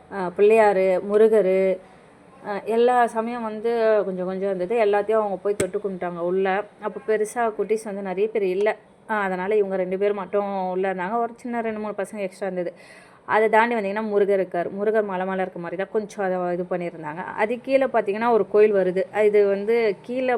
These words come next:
போகுது, சர்க்கஸ் விட்டுட்டு போறாங்க ரெண்டு பேரும். சர்வலா இருந்தது. அது கீழே என்ன சாமி இருக்குன்றதே சொல்றேன். அதை எடுக்க ரொம்ப கஷ்டப்பட்டேங்க. இங்கேருந்து நம்மளால எடுக்க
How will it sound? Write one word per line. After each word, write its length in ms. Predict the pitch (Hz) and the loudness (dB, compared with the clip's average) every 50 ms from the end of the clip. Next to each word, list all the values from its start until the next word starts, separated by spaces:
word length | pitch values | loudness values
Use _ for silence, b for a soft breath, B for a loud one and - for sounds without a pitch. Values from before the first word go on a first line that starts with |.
| 240 - | -2 -2
போகுது, 220 | 202 190 185 196 - - - - | -2 0 0 -2 -4 -6 -10 -6
சர்க்கஸ் 360 | 214 202 196 - 220 220 - 226 | -6 -4 -4 -2 -4 -4 -2 -2
விட்டுட்டு 260 | 196 185 202 185 180 - | -4 -2 -2 -4 -2 0
போறாங்க 280 | 196 190 185 185 185 180 180 185 | 0 0 0 0 -2 -2 -2 -2
ரெண்டு 180 | 180 185 190 180 | -2 -2 -2 -2
பேரும். 220 | 190 190 185 175 - - _ _ _ _ _ _ _ _ _ _ _ _ _ _ _ _ _ B B B B B B B B B - | 0 0 -2 -2 -6 -8 _ _ _ _ _ _ _ _ _ _ _ _ _ _ _ _ _ B B B B B B B B B -2
சர்வலா 360 | 226 226 226 226 233 240 226 | 0 2 4 4 4 4 4
இருந்தது. 240 | 214 196 190 185 185 - | 4 2 0 0 0 0
அது 180 | - 208 202 208 - 240 | 2 2 2 2 2 0
கீழே 180 | 254 262 247 214 190 | 0 0 0 0 -2
என்ன 180 | 214 233 233 226 233 | -4 -4 -4 -4 -4
சாமி 240 | 208 202 208 214 202 196 | -4 -4 -4 -4 -6 -6
இருக்குன்றதே 640 | 190 196 202 202 202 202 185 185 180 180 196 196 190 - | -4 -4 -2 -4 -2 -2 -4 -4 -4 -2 -4 -4 -4 -4
சொல்றேன். 340 | 175 160 160 165 175 214 277 B B B B B B B B B B B - - 175 | -8 -8 -6 -6 -6 -6 -8 B B B B B B B B B B B -8 -4 -2
அதை 180 | 175 175 165 165 175 180 | -2 -2 -2 0 2 2
எடுக்க 340 | 185 220 240 233 - 277 226 | 4 2 2 4 4 2 2
ரொம்ப 160 | 202 185 175 165 175 175 | 2 -2 -4 -4 -4 -4
கஷ்டப்பட்டேங்க. 600 | 175 175 - 185 170 175 170 165 180 180 180 185 208 214 | -6 -8 -8 -10 -8 -8 -10 -10 -8 -8 -6 -6 -6 -4
இங்கேருந்து 340 | 208 196 196 208 226 240 226 | -4 -4 -2 -2 -2 -2 -2
நம்மளால 320 | 202 190 190 202 214 208 190 196 | -2 -2 0 0 2 2 2 2
எடுக்க 200 | 208 208 - | 0 0 -2